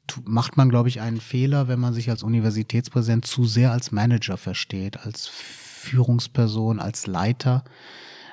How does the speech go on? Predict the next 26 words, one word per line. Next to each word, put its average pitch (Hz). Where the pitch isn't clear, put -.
Äh, 117
Franz 117
Müntefering 131
hat 127
ja 127
mal 120
davon 120
gesprochen, 117
dass 113
es 117
in 113
der 113
Politik 113
bei 110
Führungspersonen 117
darauf 107
ankommt, 117
zwei 113
Dinge 123
immer 101
wieder 104
zu -
tun, 123
sammeln 120
und 113
führen. 107